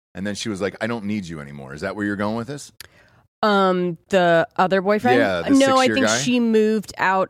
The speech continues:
Speaker 2: of, so with him, she did, like, Evermore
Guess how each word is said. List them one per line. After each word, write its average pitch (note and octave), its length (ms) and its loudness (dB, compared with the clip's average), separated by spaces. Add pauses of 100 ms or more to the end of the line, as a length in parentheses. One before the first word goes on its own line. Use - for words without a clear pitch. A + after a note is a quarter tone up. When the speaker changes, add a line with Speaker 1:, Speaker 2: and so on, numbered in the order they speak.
(120)
Speaker 2:
of, E3+ 460 2
so F#3 380 0 (240)
with G#3 280 0 (540)
him, F#3+ 560 0
she F#3+ 280 -6
did, E3 220 -4
like, D#3 280 -4
Evermore D#3+ 840 -2